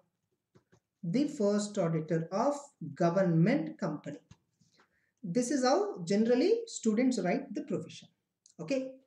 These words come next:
provision is correct. Okay, maybe the students may also write within sixty days from the date of registration.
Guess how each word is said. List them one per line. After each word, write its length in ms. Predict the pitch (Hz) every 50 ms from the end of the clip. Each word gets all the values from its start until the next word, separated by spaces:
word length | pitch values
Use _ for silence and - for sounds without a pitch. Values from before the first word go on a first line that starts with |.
| _ -
provision 340 | 294 311 311 330 330 349 349
is 140 | 330 - - -
correct. 340 | 294 277 277 285 - - - _ _ _ _ _ _ _ _ _ - - - - - -
Okay, 200 | 285 - 339 277
maybe 280 | 269 277 285 262 285
the 140 | 240 277 277
students 440 | 269 - - 285 247 285 277 247 247
may 120 | 254 254
also 240 | 262 269 - - 254
write 180 | 254 254 240 - - - _ _
within 380 | 254 233 262 - 277 269 269 262
sixty 420 | - 269 - - - - 262 262
days 300 | 247 254 247 247 247 - -
from 240 | 254 247 254 247 233
the 80 | 240
date 220 | 226 233 240 233 247
of 140 | 240 233
registration. 760 | 233 226 226 240 226 - - 247 240 240 240 247 240 233 -